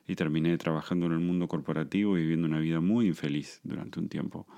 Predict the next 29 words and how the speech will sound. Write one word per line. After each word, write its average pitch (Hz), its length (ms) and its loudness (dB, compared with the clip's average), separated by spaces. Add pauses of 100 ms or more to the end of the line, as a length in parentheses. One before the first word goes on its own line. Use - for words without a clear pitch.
(880)
Pero 95 200 0
luego, 104 400 4 (220)
cuando 87 760 0
volví 87 440 2
a 95 80 4
romperme 90 520 2
en 82 60 0
pedazos, 87 640 0 (480)
unos 82 240 -2
años 80 200 0
más 80 180 -2
tarde, 82 440 -2 (500)
me 80 260 0
di 87 140 2
cuenta - 580 -4 (920)
que - 140 -12
tenía 82 360 0
que 80 60 -2
volver 78 640 2 (540)
a 82 140 -2
esto 78 260 -2
mismo 80 420 -2 (120)
y 98 100 -2
que 92 120 0
no 92 140 4
necesitaba 76 720 0
perderme 73 580 0
otra 71 260 -2
vez 73 300 -2